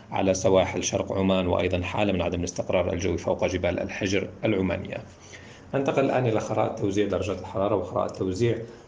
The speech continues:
الكتل الهوائية، والتي توضح استمرار تمركز كتلة هوائية شديدة الحرارة في، في المنطقة الشرقية والوسطى والجنوبية من المملكة،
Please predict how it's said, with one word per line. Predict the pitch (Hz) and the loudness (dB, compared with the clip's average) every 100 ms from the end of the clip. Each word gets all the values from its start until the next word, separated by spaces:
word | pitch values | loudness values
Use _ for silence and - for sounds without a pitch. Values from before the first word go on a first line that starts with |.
| - | -8
الكتل | 101 - 107 | -4 -2 0
الهوائية، | 90 87 90 - 107 113 113 - - - | 0 -2 -4 0 2 2 2 -6 -16 -6
والتي | 110 104 - 113 104 104 | -2 -2 -2 2 4 4
توضح | - 123 - - | 4 2 2 -2
استمرار | - 98 95 98 | -4 0 4 4
تمركز | 92 95 101 104 - | 4 0 0 -2 -4
كتلة | 123 - | -2 -2
هوائية | 98 92 98 92 | 0 0 0 0
شديدة | 92 98 95 92 95 | -2 0 0 0 -2
الحرارة | 95 98 110 104 | -2 2 4 2
في، | - 104 107 - - | 0 0 0 -4 -8
في | - 101 | -4 -2
المنطقة | 92 92 120 110 - - | 2 2 2 0 -4 -4
الشرقية | - - - - 127 101 | -4 -4 -4 0 2 4
والوسطى | 90 92 98 113 - 92 | 2 0 2 0 0 2
والجنوبية | 95 107 107 104 98 | 2 2 2 4 2
من | 87 87 | 0 -2
المملكة، | 90 107 110 101 107 104 | 0 2 2 2 0 -2